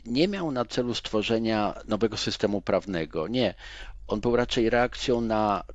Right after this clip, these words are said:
przybierający na sile, e, ten dziki liberalizm wówczas, e, ten liberalizm, który, który, e, generował ubóstwo, biedę i tak dalej. I, e, stąd, e,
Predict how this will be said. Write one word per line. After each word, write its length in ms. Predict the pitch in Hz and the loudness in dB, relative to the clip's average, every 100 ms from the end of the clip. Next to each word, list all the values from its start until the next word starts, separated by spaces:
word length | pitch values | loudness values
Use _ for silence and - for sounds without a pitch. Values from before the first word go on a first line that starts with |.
| - | -8
przybierający 720 | - 104 110 110 110 113 - 107 | -2 2 4 4 4 0 -2 -2
na 100 | 104 | 0
sile, 600 | - 113 107 107 101 - | 0 0 4 6 6 4
e, 380 | - 98 95 95 | 2 2 4 2
ten 300 | - 95 92 - 87 | -2 -4 -6 -12 -10
dziki 420 | - - 101 101 - | -8 -6 -8 -10 -6
liberalizm 800 | 92 92 98 92 98 110 - 120 | -2 0 2 2 0 -4 -8 -6
wówczas, 680 | 107 - 147 156 170 - | -6 -4 -4 -2 -4 -6
e, 40 | - - - - - 117 113 117 120 - - | -10 -12 -20 -8 0 4 4 2 -2 -8 -4
ten 180 | 110 104 | -2 0
liberalizm, 580 | 107 110 110 113 110 - | 0 2 4 2 0 -8
który, 480 | - - 104 101 98 - - - - | -6 -2 2 2 0 -4 -14 -14 -12
który, 800 | - - 113 104 107 104 101 101 92 101 | -12 0 4 6 6 8 8 6 4 2
e, 40 | 98 | 2
generował 760 | 104 104 107 107 101 98 95 | 2 2 2 4 4 4 2
ubóstwo, 580 | - 90 113 - - 101 | -4 -4 -4 -4 -4 -6
biedę 520 | - 107 117 101 110 | 0 4 6 4 0
i 60 | 101 | 0
tak 200 | - 90 | -2 -4
dalej. 440 | 113 110 120 131 - - - - - - - | 0 2 2 0 -4 -14 -14 -14 -14 -8 2
I, 340 | 127 147 147 - 117 120 120 120 - - - | 6 6 4 4 4 4 2 0 -4 -12 -12
e, 40 | |
stąd, 380 | - - 135 | -4 2 2
e, 40 | 135 | 2